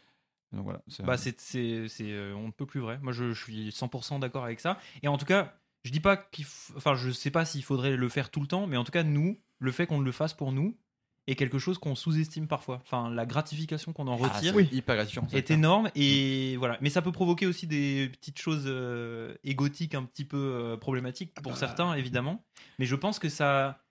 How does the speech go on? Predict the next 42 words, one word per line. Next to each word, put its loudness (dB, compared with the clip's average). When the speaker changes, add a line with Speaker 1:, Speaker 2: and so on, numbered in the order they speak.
Speaker 2:
ça -2
donne 4
le 0
sentiment -2
d'être -4
spécial -4
et 0
c'est -6
extrêmement, -4
en -4
fait, -2
c'est, -8
c'est 2
Speaker 3:
Gratifiant. 0
Speaker 2:
vraiment 4
une 4
force -4
Speaker 3:
Ouais. -8
Speaker 2:
dans -2
la 0
vie -6
que, -2
dont -4
beaucoup -2
de -4
gens 2
ne 0
se -6
rendent -4
pas 0
compte, -10
en -6
fait, -10
tu -12
vois. -4
Speaker 1:
Bien 2
sûr. 0
Speaker 2:
Qu'ils 2
ont 6
l'impression 6
Speaker 3:
Carrément. 8
Speaker 2:
d'être -4